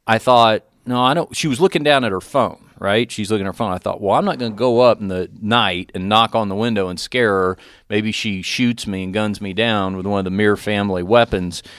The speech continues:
and then that really casts a pall over the direction of the future of the podcast." So, um,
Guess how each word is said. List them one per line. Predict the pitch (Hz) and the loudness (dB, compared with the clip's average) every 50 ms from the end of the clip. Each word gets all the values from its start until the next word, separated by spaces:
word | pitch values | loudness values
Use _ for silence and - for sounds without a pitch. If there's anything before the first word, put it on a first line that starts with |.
| - - _ - | -20 -20 _ -6
and | 98 98 98 | -4 -2 0
then | 101 101 98 95 92 | 0 0 0 0 2
that | 95 107 104 - | 2 2 2 2
really | 113 107 107 104 98 | 2 2 2 2 0
casts | 87 - 110 101 95 - - - | -2 -2 -2 -2 -2 -2 -6 -10
a | 90 | -10
pall | - - 117 117 110 104 98 92 | -2 2 4 6 6 6 4 4
over | 95 92 90 87 92 | 2 0 0 -2 -2
the | 82 87 87 87 85 82 85 - - | -2 -2 -2 -2 -2 -6 -8 -10 -4
direction | 98 95 92 90 87 - - 90 87 | 0 2 2 2 0 -2 -6 -10 -10
of | 87 82 | -10 -10
the | 82 78 82 - - _ - | -10 -10 -12 -12 -16 _ -8
future | - 107 98 - - 92 | -4 -4 -4 -4 -4 -8
of | |
the | 90 | -6
podcast." | - - 160 190 175 135 - 104 90 82 - - - - - - - - | 0 4 6 6 6 4 2 -2 -2 -2 -6 -12 -20 -20 -20 -20 -20 -16
So, | - - - 156 151 131 123 117 - - | -10 -2 4 6 8 8 8 6 2 2
um, | 135 135 131 123 120 117 107 104 104 | 4 6 6 6 6 4 2 0 -4